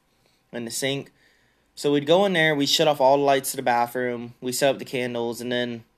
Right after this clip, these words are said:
we would, uh, sit there and be scared shitless as we look into the mirror and say, "Bloody Mary, Bloody Mary, Bloody Mary" three times. And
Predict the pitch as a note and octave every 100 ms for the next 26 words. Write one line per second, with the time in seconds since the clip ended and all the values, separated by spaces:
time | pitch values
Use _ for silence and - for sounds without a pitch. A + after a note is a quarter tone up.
0 | _ _ - B2+ B2 B2+ A#2+ A#2 A2+ A2
1 | _ _ _ _ _ _ _ _ _ _
2 | _ _ _ _ _ - - D#3+ C#3 C#3+
3 | B2+ C3+ - C3+ B2 - D3+ C3 B2 B2
4 | A#2 A#2+ A#2+ A2+ - _ _ _ - C3+
5 | C#3 C3 B2+ A#2+ A#2+ B2+ B2 A#2+ A2+ A2
6 | A2 G#2+ G2 _ - - A#2 A2+ A2 A2
7 | - B2 A#2 A2+ A#2 A2 G#2+ G#2 A#2 A2+
8 | A2 A2 G#2+ G#2 G#2 A2+ G#2+ G#2 B2+ B2+
9 | A2 G#2+ G#2 G#2+ G#2 G#2 G#2+ - _ _
10 | _ _ _ _ _ _ _ _ _ _
11 | _ C3+ C#3